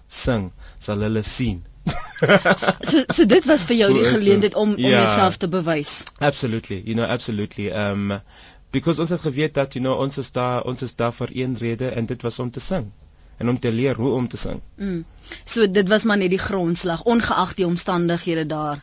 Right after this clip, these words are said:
Speaker 1: Absolutely. And, and I mean also, you know, like, as ek, um, as ek huis toe, as ek huis toe gaan, um, you know, during the holidays, en ek kyk na,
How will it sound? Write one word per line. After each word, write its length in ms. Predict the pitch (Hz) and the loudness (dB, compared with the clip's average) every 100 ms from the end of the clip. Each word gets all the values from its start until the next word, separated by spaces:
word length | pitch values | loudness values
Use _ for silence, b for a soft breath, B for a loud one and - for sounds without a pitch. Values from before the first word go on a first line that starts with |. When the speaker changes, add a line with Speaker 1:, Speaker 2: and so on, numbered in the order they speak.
| - | -2
Speaker 1:
Absolutely. 560 | 131 139 135 139 139 143 | 0 2 0 0 2 2
And, 200 | 151 147 | 4 4
and 240 | 113 147 | 4 4
I 40 | 151 | 2
mean 160 | 170 | 2
also, 220 | 151 156 135 | 2 0 0
you 60 | |
know, 80 | 139 | 2
like, 140 | 123 131 | 2 -2
as 140 | - | -2
ek, 160 | 147 - | -2 -2
um, 240 | 127 120 117 | -2 0 -2
as 380 | - - 120 139 | -4 -4 -2 -4
ek 140 | - | -2
huis 240 | 120 139 | -2 -4
toe, 320 | - 135 127 113 b b b | -4 -2 -2 -4 b b b
as 180 | 117 120 | -6 -2
ek 140 | 131 | -2
huis 140 | 139 143 | -2 -2
toe 60 | |
gaan, 320 | 135 120 117 110 | -2 -2 -2 0
um, 240 | 110 107 | 0 0
you 80 | 107 | 0
know, 160 | 113 | -2
during 240 | 107 117 110 | -2 -2 -2
the 80 | 107 | -2
holidays, 480 | 123 110 107 107 - B B | -4 -2 -4 -4 -14 B B
en 180 | 110 120 | -2 -2
ek 220 | 123 127 - | 0 -4 -2
kyk 300 | 127 127 123 | -4 -4 -4
na, 160 | 113 | -2